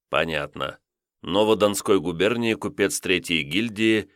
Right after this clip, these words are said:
и спрашивает разрешения сменить фамилию на более благозвучную. Интересно, чем ему прежняя не угодила? Дормидонт Староглупов вполне нормально звучит.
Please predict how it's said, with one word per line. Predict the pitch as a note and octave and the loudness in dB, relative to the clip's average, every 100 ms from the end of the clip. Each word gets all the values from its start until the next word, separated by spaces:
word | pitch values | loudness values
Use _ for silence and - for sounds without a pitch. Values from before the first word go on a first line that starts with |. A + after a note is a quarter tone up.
| _ | _
и | - G#2 | -2 -2
спрашивает | - C3 D3 C#3 B2+ B2 | 0 2 2 4 2 4
разрешения | A2+ G2+ G#2 G2 B2 B2 | 4 4 2 2 2 2
сменить | G#2+ - F#2+ G2+ | 0 0 0 0
фамилию | - F2+ A#2 A#2 A2+ | -2 -2 0 0 0
на | G2+ | 0
более | F2+ G2+ F#2+ | 2 2 4
благозвучную. | E2+ F#2+ F2+ G2+ G#2 A#2 - D#2 C#2+ B1+ _ _ _ _ _ - | 2 0 2 0 -2 -4 -4 -6 -6 -8 _ _ _ _ _ -6
Интересно, | D2+ E2+ F2 G#2 G2 E2 D#2+ D2 | -2 -2 2 4 4 2 -2 -4
чем | - A2 | 0 2
ему | A2 A2 A2 | 2 0 2
прежняя | A#2 A2+ F2 E2+ | 2 2 2 0
не | D#2+ | 0
угодила? | E2 E2 E2+ D2+ D2 C2 - _ _ - | -2 0 0 0 -4 -4 -10 _ _ -8
Дормидонт | - F2+ F#2 E2+ C3 D3 D3 | 0 0 2 4 4 4 -2
Староглупов | - - E2+ E2 D#2+ F#2+ F2 A2+ - - | -8 0 0 0 0 -2 2 0 0 -10
вполне | _ - - E2 F2 D#3 | _ -12 0 0 2 2
нормально | D3+ G2+ A2+ C3+ | 2 2 2 2
звучит. | G#2 F2 E2+ A2 B2 | -2 -2 -4 -4 -4